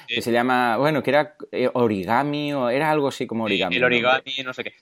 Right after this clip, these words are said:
Speaker 1: Oye,
Speaker 2: Y también
Speaker 1: edredón
Speaker 2: doscientos y pico mil, ¿eh? Madre mía, con
Speaker 1: Sí,
Speaker 2: los
Speaker 1: sí, sí.
Speaker 2: edredones. Edredón funding, ya tardas.
Speaker 1: Edredón funding ya, o sea, esta semana que viene, edredón funding. Qué bueno, qué bueno, es verdad, ¿eh?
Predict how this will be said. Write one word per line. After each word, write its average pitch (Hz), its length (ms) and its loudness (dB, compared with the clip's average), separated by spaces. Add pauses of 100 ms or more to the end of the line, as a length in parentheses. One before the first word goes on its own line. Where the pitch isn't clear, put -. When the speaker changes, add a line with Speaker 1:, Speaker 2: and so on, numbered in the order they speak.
Speaker 1:
Oye, 139 220 6
Speaker 2:
Y 139 80 8
también 139 220 8
Speaker 1:
edredón 160 180 10
Speaker 2:
doscientos 160 420 6
y 214 60 4
pico 156 240 2
mil, 135 280 2
¿eh? 76 300 -6
Madre - 260 -8
mía, 120 280 -4
con 175 100 2
Speaker 1:
Sí, 160 40 6
Speaker 2:
los 123 100 2
Speaker 1:
sí, 120 100 2
sí. 92 80 -2
Speaker 2:
edredones. 113 400 0
Edredón 113 380 4
funding, 143 400 2
ya 110 100 0
tardas. 101 540 -2
Speaker 1:
Edredón 135 480 4
funding 165 320 2
ya, 127 260 4
o 101 60 0
sea, 131 120 0
esta 147 200 0
semana 160 320 0
que 135 80 0
viene, 143 300 -2
edredón 120 440 0
funding. 127 420 -4
Qué 147 120 0
bueno, 131 320 -2
qué 117 80 0
bueno, 123 280 0
es 110 100 -2
verdad, 127 380 6
¿eh? 180 60 -2